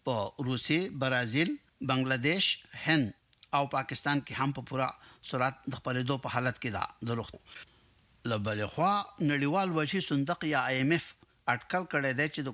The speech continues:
کورونا د کووید نولس وبایي ناروغۍ د خپرېدو له امله به سږ کال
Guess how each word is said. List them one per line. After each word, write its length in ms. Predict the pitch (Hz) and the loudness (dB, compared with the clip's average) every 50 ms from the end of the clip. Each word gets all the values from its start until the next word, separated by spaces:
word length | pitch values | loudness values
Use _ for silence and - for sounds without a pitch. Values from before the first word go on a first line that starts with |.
| - | -4
کورونا 300 | 127 127 123 131 139 147 143 127 | -4 -2 0 2 2 2 2 0
د 40 | 127 120 - | -2 -6 -4
کووید 200 | 139 135 127 143 156 | -4 -2 0 2 2
نولس 200 | 151 143 - - - | 2 2 0 -2 -6
وبایي 340 | 127 110 120 123 131 135 131 127 | -6 -2 0 0 2 2 2 2
ناروغۍ 400 | 123 120 117 110 113 135 160 180 220 - - - - - _ - | 0 0 -2 0 2 0 0 0 -2 -10 -18 -20 -20 -14 _ -6
د 20 | 131 - | -6 -6
خپرېدو 420 | - - 131 127 131 127 120 147 147 143 127 | -4 -4 -2 -2 0 0 2 0 0 0 0
له 60 | 127 123 127 | 0 0 0
امله 200 | 135 147 160 160 151 | 2 2 2 2 0
به 60 | 160 147 - - | 0 -2 0 -2
سږ 120 | 156 - - | -2 -2 0
کال 140 | 131 110 | -2 -2